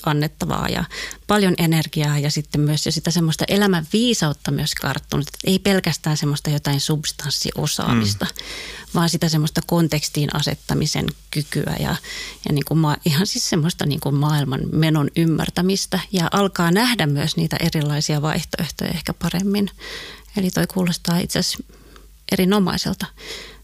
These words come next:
Speaker 1: Toisaalta toki on myös sallittava se, että on, on niitä uria, jossa ollaan vain yhdessä tietyn tyyppisessä tehtävässä tai roolissa tai jopa samassa organisaatiossa. Jos se tyydyttää,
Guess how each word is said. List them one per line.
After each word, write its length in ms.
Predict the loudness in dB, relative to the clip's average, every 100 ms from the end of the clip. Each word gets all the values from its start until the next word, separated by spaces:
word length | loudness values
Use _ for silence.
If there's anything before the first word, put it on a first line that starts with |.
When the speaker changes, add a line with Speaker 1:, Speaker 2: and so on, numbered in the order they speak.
| -4
Speaker 1:
Toisaalta 420 | 2 2 2 0 0
toki 320 | 0 0 -2 -4 -20 -20 -20 -18 -16 -10 2
on 180 | 4 4
myös 300 | 4 2 2
sallittava 540 | 2 2 0 0 2
se, 200 | 2 0 0
että 240 | -4 -2 0
on, 80 | 0 -2 -4 0
on 260 | 4 4 4
niitä 280 | 2 0 -2 -4
uria, 380 | 0 2 2 2 0 -10 -4 0
jossa 240 | 2 2
ollaan 500 | 4 4 6 6 6
vain 200 | 4 4
yhdessä 400 | 4 2 0 -2
tietyn 380 | 0 0 2 0
tyyppisessä 580 | 0 -2 -2 -2 -2 -2
tehtävässä 640 | -2 -2 -2 0 -2 -2
tai 140 | 0 2
roolissa 400 | 2 2 0 -2
tai 220 | -2 2
jopa 200 | 2 2
samassa 380 | 0 2 0 -2 0
organisaatiossa. 920 | 0 0 -4 -2 -2 0 -2 -2 -4 -6 -14 -14 -2
Jos 220 | 0 0 0
se 120 | -2
tyydyttää, 760 | 2 2 2 -2 -4 -4 -4